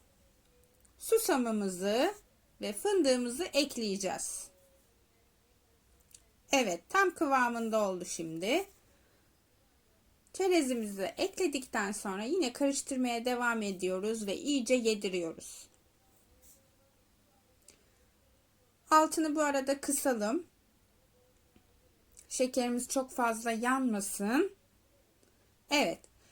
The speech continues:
Şimdi soğumadan hemen yağlı kağıda krokanımızın harcını alıyoruz. Çok hızlı hareket etmemiz lazım burada. Donarsa şekil veremeyiz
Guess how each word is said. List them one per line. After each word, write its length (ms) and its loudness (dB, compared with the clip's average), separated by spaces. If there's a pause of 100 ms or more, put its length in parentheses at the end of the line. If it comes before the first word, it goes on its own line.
(120)
Şimdi 520 2 (200)
soğumadan 1000 2
hemen 260 2
yağlı 480 2
kağıda 640 0 (720)
krokanımızın 840 2
harcını 640 2
alıyoruz. 680 0 (360)
Çok 220 -2
hızlı 200 4
hareket 420 0
etmemiz 500 -6
lazım 420 -2
burada. 360 -6
Donarsa 600 0
şekil 460 -2
veremeyiz 840 -2